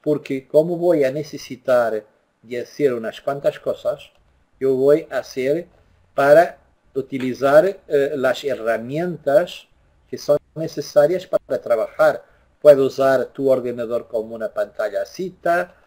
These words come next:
puedo usar, digamos, unas cuantas cosas y subirlas como quiero, digamos.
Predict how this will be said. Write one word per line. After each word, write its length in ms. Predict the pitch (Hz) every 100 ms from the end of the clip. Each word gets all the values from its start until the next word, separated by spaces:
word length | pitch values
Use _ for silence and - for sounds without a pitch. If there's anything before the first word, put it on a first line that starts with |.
| _ _
puedo 220 | 139 131 127
usar, 320 | - 131 123
digamos, 460 | 120 127 120 - -
unas 240 | 127 -
cuantas 360 | - 143 - -
cosas 500 | - 120 - 147 - _ _ _ _
y 240 | 135 143 160
subirlas 760 | - 120 123 139 156 170 139
como 260 | - 123 113
quiero, 360 | - 90 - - 104
digamos. 340 | 101 90